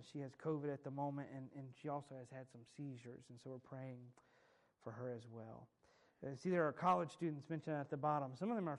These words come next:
finishing in the next week and a half. When covid came, there's a few colleges that kind of changed their semester schedule, and some of them come home at Thanksgiving and they're done for, uh, the semester, and so a few of them are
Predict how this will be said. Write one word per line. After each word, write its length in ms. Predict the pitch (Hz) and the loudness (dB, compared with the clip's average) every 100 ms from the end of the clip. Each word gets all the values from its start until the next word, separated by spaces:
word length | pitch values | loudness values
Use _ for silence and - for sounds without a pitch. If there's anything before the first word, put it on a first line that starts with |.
| - | 0
finishing 460 | 190 190 170 147 147 | -2 -2 -4 -6 -6
in 160 | 160 151 | -6 -4
the 60 | |
next 400 | 151 160 - - 147 | -4 -6 -8 -14 -8
week 200 | 160 156 | -6 -6
and 80 | |
a 20 | 143 | -6
half. 220 | 151 131 | -6 -6
When 140 | 123 120 | -10 -4
covid 320 | 175 165 151 - - - - _ | -2 0 -2 -6 -20 -20 -20 _
came, 220 | - 185 165 | -2 0 0
there's 160 | 139 | -4
a 60 | 139 | -6
few 180 | - 214 | -6 -4
colleges 500 | 165 156 147 135 135 | 2 2 2 -4 -6
that 160 | 139 | -8
kind 160 | - 160 | -6 -8
of 80 | 120 | -8
changed 440 | - 185 175 170 135 | -4 -2 0 -2 -2
their 120 | 156 | -2
semester 500 | - 151 185 - 151 | -2 -4 -4 -4 -8
schedule, 440 | - - 127 127 123 | -8 -8 -8 -8 -12
and 100 | 123 _ _ _ - | -14 _ _ _ -6
some 120 | 165 | -2
of 100 | 160 | -2
them 100 | 143 - | -4 -4
come 140 | 160 | -4
home 300 | 131 175 175 | 0 0 0
at 120 | 135 | -2
Thanksgiving 500 | 156 143 - 165 151 | -8 -8 -4 -4 -2
and 80 | 135 | -4
they're 80 | 131 | -4
done 300 | 131 160 135 120 - | -2 -2 -2 -8 -8
for, 260 | 143 127 127 - - _ - | -6 -6 -8 -16 -20 _ -14
uh, 180 | 123 127 135 | -12 -10 -12
the 60 | |
semester, 540 | 127 139 156 165 - 185 | -12 -6 -4 -4 -6 -6
and 120 | 151 | -6
so 140 | - | -6
a 120 | 131 | -6
few 160 | - 160 | -2 -2
of 120 | 151 | 0
them 80 | 143 | -2
are 120 | 135 | -4